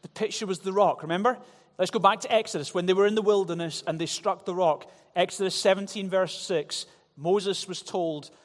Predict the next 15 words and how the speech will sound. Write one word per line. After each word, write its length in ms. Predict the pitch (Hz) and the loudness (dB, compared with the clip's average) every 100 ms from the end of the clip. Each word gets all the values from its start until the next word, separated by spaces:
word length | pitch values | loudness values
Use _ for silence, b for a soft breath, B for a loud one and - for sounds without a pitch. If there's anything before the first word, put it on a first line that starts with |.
| b b | b b
"Strike 680 | - - - 202 214 - - | -12 -12 2 6 6 4 -2
the 100 | 240 | 4
rock 500 | 240 170 165 - - - _ _ _ _ _ _ _ | 6 8 6 2 -12 -18 _ _ _ _ _ _ _
and 260 | 175 175 165 | 2 2 4
water 360 | 196 220 220 202 | 6 6 4 -2
will 140 | 190 | -2
come 180 | - 190 | -4 -4
out 160 | 185 | -2
of 140 | 170 143 | -4 -4
it 320 | 143 - _ _ _ _ _ _ | -6 -6 _ _ _ _ _ _
for 160 | _ 160 | _ -10
the 80 | 143 | -6
people 320 | 185 170 156 | -6 -6 -8
to 100 | 151 | -8
drink." 460 | 131 127 123 - | -2 -2 -2 -12